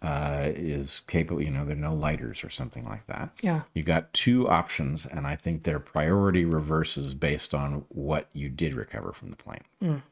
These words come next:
Speaker 1: Okay, the two ways would be bow drill
Speaker 2: Mm.
Speaker 1: and fire plow.
Speaker 2: I don't know what a fire plow is.
Speaker 1: Fire plow is basically a piece of wood that you rake across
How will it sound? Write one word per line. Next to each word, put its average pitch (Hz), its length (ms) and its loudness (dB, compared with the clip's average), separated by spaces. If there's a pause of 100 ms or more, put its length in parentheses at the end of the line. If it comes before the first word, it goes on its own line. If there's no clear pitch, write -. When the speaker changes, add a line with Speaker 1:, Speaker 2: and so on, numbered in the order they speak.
(680)
Speaker 1:
Okay, 82 240 0
the 73 80 -2
two 147 260 4
ways 82 480 4 (480)
would 76 260 0
be 67 540 2 (600)
bow 92 240 4
drill 165 280 4 (960)
Speaker 2:
Mm. 165 260 2 (440)
Speaker 1:
and 80 400 6
fire 76 360 2
plow. - 260 -10 (1200)
Speaker 2:
I 190 60 0
don't 170 120 2
know 180 60 2
what 165 100 2
a 156 40 0
fire 170 280 -2
plow 170 320 -4
is. 170 220 -2
Speaker 1:
Fire 120 320 4
plow 92 320 6
is 85 100 2
basically 82 500 2
a 69 60 4
piece - 380 0
of 87 180 4
wood 78 300 6
that 78 180 2
you 76 220 2
rake 101 500 4
across - 760 2